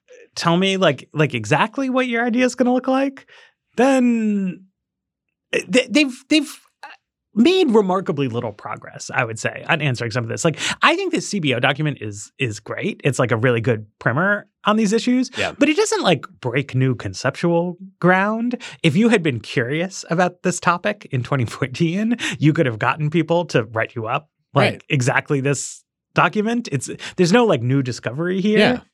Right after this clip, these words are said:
Speaker 2: It's a great thirty pages on, like, how you would go about setting up a single payer system.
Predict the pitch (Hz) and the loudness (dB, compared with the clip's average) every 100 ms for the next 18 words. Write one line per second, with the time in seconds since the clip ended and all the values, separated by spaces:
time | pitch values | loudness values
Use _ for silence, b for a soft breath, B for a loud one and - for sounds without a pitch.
0 | - - 151 185 180 - 151 147 139 170 | -10 -2 2 4 2 2 2 2 0 -2
1 | 113 87 87 82 87 87 87 - - - | -4 -8 -8 -8 -6 -6 -8 -10 -20 -10
2 | 85 90 92 107 107 120 123 135 - 139 | -8 -8 -8 -8 -8 -10 -10 -12 -12 -12
3 | 143 - - 190 180 95 - - - - | -12 -14 -12 -12 -8 -10 -12 -18 -20 -20
4 | - | -20